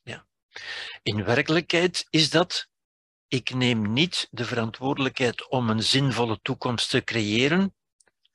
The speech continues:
en daar beschuldig ik het verleden van. Dat is wat er werkelijk gebeurt. Ja?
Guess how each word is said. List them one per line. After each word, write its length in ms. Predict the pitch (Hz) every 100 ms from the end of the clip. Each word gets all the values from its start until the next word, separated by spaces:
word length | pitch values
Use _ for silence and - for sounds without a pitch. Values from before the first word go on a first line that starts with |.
| _ - - _ -
en 180 | 117 107
daar 220 | 110 113
beschuldig 540 | 110 - 160 160 143
ik 120 | 135
het 140 | 139 131
verleden 420 | 147 123 123 104
van. 260 | 98 95 - _ _ _ _
Dat 280 | - - 135
is 140 | 147
wat 160 | - 127
er 100 | -
werkelijk 380 | 123 117 120 -
gebeurt. 480 | 123 113 - - - _ _ _ _ _ _ -
Ja? 240 | 123 180